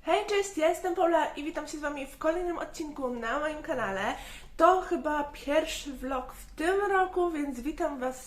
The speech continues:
serdecznie. Ja jeszcze trochę na lekkim takim nieogarze, no ale, e, zaraz zaczynamy się szykować i, e, ponieważ dzisiaj, e, taki trochę romantyczny dzień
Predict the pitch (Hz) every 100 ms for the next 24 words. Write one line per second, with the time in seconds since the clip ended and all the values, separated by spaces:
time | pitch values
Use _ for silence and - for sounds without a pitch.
0 | - - 262 320 294 277 - 262 285 294
1 | - - 269 311 311 - 302 294 285 277
2 | 285 269 269 240 - 262 269 - 269 277
3 | 269 285 269 269 277 285 285 294 277 285
4 | 285 349 349 - - - 285 311 302 269
5 | 262 262 247 240 254 233 226 226 240 240
6 | 233 240 233 247 226 220 208 220 - -
7 | - 247 190 - - 349 392 392 403 392
8 | 370 359 - - - - 285 285 285 277
9 | 233 226 233 233 240 240 269 254 254 247
10 | 240 302 440 - - 370 359 359 349 -
11 | - - 247 254 254 262 254 262 262 254
12 | 254 554 - 523 453 392 381 339 339 359
13 | - 254 294